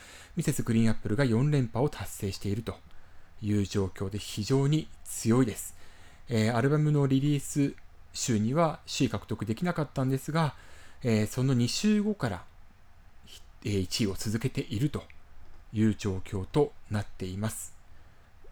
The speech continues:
まさにこれがあのヒットの理想形というふうに言えるんじゃないのかなというふうに思います。えー、ちなみにアルバムアンテナは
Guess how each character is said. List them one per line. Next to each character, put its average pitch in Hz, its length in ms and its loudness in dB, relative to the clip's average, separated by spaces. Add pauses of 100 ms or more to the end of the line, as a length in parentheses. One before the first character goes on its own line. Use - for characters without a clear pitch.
(180)
ま 156 80 0
さ 202 100 2
に 127 140 2
こ 107 120 -4
れ 113 100 -2
が 127 100 0
あ 127 80 0
の 127 140 0
ヒ 165 140 -4
ッ - 120 -10
ト 117 60 -6
の 92 80 -6
理 104 100 -6
想 151 220 -2
形 - 180 -4
と 165 240 -4 (560)
い 160 60 2
う - 20 0
ふ 165 140 -2
う 151 80 2
に 98 100 -2
言 104 140 0
え 127 40 2
る 156 100 2
ん 135 40 2
じ 110 80 -2
ゃ 95 40 -2
な 98 40 -4
い 98 60 -4
の 98 80 -6
か 107 100 -8
な 110 140 0
と - 100 -10
い 104 80 0
う 113 60 0
ふ 147 100 -6
う 143 60 2
に 139 100 0
思 95 160 -6
い 95 60 -8
ま 92 80 -10
す。 - 180 -12 (320)
え 113 120 4
ー、 101 40 4
ち - 120 -6
な 151 40 2
み 151 120 4
に - 180 -4 (420)
ア 131 60 2
ル 131 80 2
バ 127 80 2
ム 123 120 0
ア 117 60 2
ン 117 80 2
テ 113 140 -2
ナ 101 100 -2
は 131 220 -2